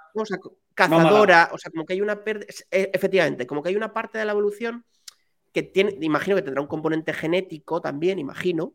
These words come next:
Speaker 1: que da como una parte epigenética de comportamiento, o por lo menos lo que me ha parecido entender,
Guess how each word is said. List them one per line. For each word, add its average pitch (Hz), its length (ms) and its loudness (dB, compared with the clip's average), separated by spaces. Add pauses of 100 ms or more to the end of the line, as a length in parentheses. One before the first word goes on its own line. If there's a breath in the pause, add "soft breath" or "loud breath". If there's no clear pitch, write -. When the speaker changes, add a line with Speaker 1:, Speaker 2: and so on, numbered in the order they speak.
(800)
Speaker 1:
que 165 120 2
da 190 160 4
como 202 260 -2
una 202 240 0
parte 196 280 -4
epigenética 196 800 -4
de 190 100 0
comportamiento, 180 1200 -2
o - 80 -6
por 151 140 0
lo 143 40 2
menos 160 220 2
lo 147 240 0
que 139 640 4
me 151 100 2
ha 156 100 -2
parecido 165 320 -2
entender, 165 380 -8